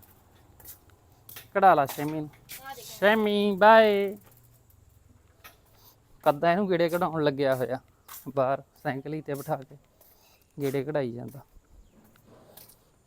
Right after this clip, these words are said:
ਚਲੋ ਮਿਲਦੇ ਹਾਂ ਅਗਲੀ ਵੀਡੀਓ 'ਚ। ਅੱਜ ਕੰਮ ਵਾਲੀ ਤਾਂ ਨਹੀਂ ਪਾ ਸਕੇ ਆਪਾਂ, ਤੇ ਘਰੇ ਆ ਗਏ ਸੀ ਟਾਈਮ ਨਾਲ, ਉਸ ਕਰਕੇ। ਚੱਲ ਲਾ ਦੇ ਬਸ ਹੇਠਾਂ,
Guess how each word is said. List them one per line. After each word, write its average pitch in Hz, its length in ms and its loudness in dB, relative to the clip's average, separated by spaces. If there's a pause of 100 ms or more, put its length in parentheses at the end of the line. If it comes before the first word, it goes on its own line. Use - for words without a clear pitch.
(180)
ਚਲੋ 170 220 0
ਮਿਲਦੇ 156 320 -4
ਹਾਂ 160 100 -4
ਅਗਲੀ 147 160 -6
ਵੀਡੀਓ 160 340 -4
'ਚ। - 120 -14 (1700)
ਅੱਜ 139 160 -6
ਕੰਮ 139 300 -8
ਵਾਲੀ 147 180 -2
ਤਾਂ 139 120 -4
ਨਹੀਂ 143 120 -4
ਪਾ 165 240 2
ਸਕੇ 147 240 -2
ਆਪਾਂ, 151 220 -8 (1600)
ਤੇ 135 200 -14 (1500)
ਘਰੇ 139 200 0
ਆ 127 100 -2
ਗਏ 127 140 -8
ਸੀ 135 100 -16
ਟਾਈਮ 139 280 -12
ਨਾਲ, 143 140 -14 (220)
ਉਸ - 80 -20
ਕਰਕੇ। 131 320 -10 (1300)
ਚੱਲ 175 180 4
ਲਾ 180 160 10
ਦੇ 233 120 4
ਬਸ 208 200 2
ਹੇਠਾਂ, 151 240 -2